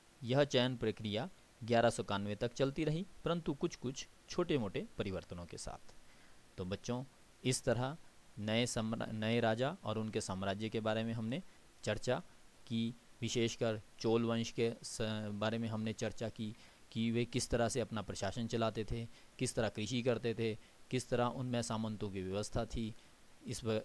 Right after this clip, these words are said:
इसी प्रकार हमने, अ, वह अन्य देशों में विशेषकर चीन के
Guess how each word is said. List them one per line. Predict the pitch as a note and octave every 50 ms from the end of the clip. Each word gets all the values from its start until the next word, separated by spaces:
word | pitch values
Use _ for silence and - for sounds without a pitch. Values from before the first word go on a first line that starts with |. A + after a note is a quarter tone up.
| -
इसी | F3 C#3 - - D#3 C#3
प्रकार | A#2+ A2 G#2 G#2 G2+ G2+
हमने, | G2+ G2 G2 G#2 B2+ F#3 - - - - - - - - -
अ, | - G#2 G#2 G2+ G#2 - A#2+ A#2 A#2 A#2 A#2+ A2
वह | G#2+ A2 A2+ G#2
अन्य | A#2+ - C3 A#2+ A#2+ B2 A#2
देशों | A2 A2+ A2 - B2 A2
में | A2 A2 A2 A2
विशेषकर | G#2+ G#2+ - - G#2+ G#2 - - G#2+
चीन | G2 - - A#2 A#2 A#2 A2+ A2
के | - A2+ A2 G#2+